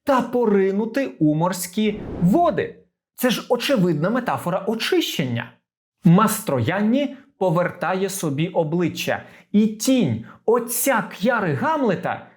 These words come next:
відступає. Зрештою, Денев має рацію. Речі зникають, коли ми йдемо. Це життя. Потрібно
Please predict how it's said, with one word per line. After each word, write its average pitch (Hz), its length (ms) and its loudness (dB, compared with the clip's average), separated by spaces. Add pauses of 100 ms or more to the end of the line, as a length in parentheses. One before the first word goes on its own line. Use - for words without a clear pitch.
(140)
відступає. 185 1040 0 (500)
Зрештою, 302 800 2
Денев 180 580 0 (180)
має 175 440 2
рацію. 277 600 -2 (600)
Речі 190 480 2
зникають, 123 760 -2 (220)
коли 135 280 2
ми 202 300 0 (200)
йдемо. 127 640 2 (160)
Це - 180 0
життя. 180 640 -2 (420)
Потрібно 131 720 0